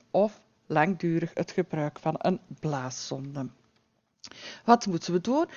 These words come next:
Dit hangt af aan het type incontinentie, maar er zijn verschillende dingen die we kunnen doen. Discreet hulp bieden. Corrigeer de houding op het toilet.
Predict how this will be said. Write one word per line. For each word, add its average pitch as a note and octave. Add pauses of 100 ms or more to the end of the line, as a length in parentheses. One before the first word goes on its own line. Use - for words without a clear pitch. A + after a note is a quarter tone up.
(180)
Dit C4+
hangt C#3
af F#3
aan F3
het D#3+ (380)
type A#3
incontinentie, D#3+
maar D#3
er -
zijn C#3+
verschillende F3+
dingen C#3+
die D3
we D3
kunnen D#3+
doen. C3 (400)
Discreet B3
hulp E3+
bieden. A3 (1500)
Corrigeer A3 (280)
de G3
houding G3+
op -
het F3
toilet. -